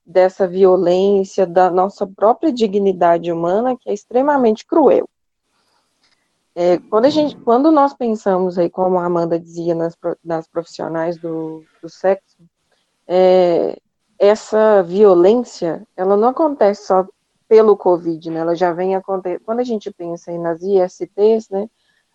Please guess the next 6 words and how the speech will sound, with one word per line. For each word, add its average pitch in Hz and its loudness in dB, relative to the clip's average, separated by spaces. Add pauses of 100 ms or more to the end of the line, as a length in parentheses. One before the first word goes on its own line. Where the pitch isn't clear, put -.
as 175 -16
infecções 170 -12
sexualmente 165 -12
transmissíveis, 185 -10 (500)
desde 240 2
aí 254 0